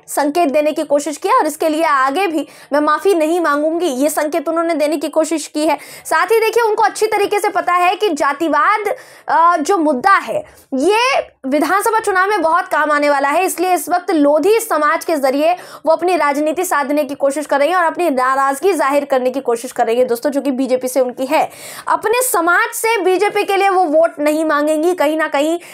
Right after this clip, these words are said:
ये वो बोलती हुई नजर आ रही हैं, क्योंकि आपकी जानकारी के लिए मैं बताना चाहूंगी कि उमा भारती को कल्याण सिंह जी के बाद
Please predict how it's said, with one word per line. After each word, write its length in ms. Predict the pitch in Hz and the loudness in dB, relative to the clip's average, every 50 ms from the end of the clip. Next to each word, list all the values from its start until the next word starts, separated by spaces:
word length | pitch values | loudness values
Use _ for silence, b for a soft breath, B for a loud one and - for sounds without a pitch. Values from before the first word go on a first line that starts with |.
| B B | B B
ये 300 | 277 254 294 415 440 466 | -2 0 2 2 2 4
वो 140 | 466 440 392 | 2 2 2
बोलती 280 | 320 320 311 285 320 | 2 0 0 0 0
हुई 120 | 311 294 285 | -2 0 0
नजर 220 | 277 269 277 269 | 0 2 2 2
आ 100 | 262 262 | 2 2
रही 180 | 262 262 269 269 | 2 2 0 2
हैं, 140 | 285 320 294 | 0 0 0
क्योंकि 200 | 359 330 370 330 | 0 0 0 0
आपकी 260 | 311 311 311 359 349 | -2 -2 0 0 0
जानकारी 440 | 294 294 269 277 277 277 294 392 392 | 2 2 0 0 0 0 0 0 0
के 100 | - 403 | 0 0
लिए 100 | 381 359 | 0 0
मैं 140 | 359 349 | 0 0
बताना 360 | 277 277 262 269 262 262 262 262 | 0 0 0 0 -2 0 -2 0
चाहूंगी 520 | - 254 226 233 226 226 226 277 370 427 B B B B B B | 0 0 0 0 -2 -4 -2 -2 -2 -2 B B B B B B
कि 80 | 370 | -4
उमा 360 | - - - 339 339 403 440 453 415 | -2 2 0 2 2 2 2 2 0
भारती 440 | 277 - 302 302 285 - 330 320 | 0 0 -2 -2 -2 0 -2 -2
को 440 | - - 220 220 226 262 330 427 440 B B B B B | 0 0 2 2 4 4 4 2 -2 B B B B B
कल्याण 500 | - 226 339 320 339 349 370 415 494 494 | 0 0 2 2 2 2 2 2 0 0
सिंह 320 | 466 - - 392 381 403 | -4 -2 -2 0 0 2
जी 120 | 349 392 403 | 0 0 0
के 160 | 403 415 381 | 0 0 0
बाद 360 | 294 269 269 269 233 - - | 2 2 2 2 2 0 -6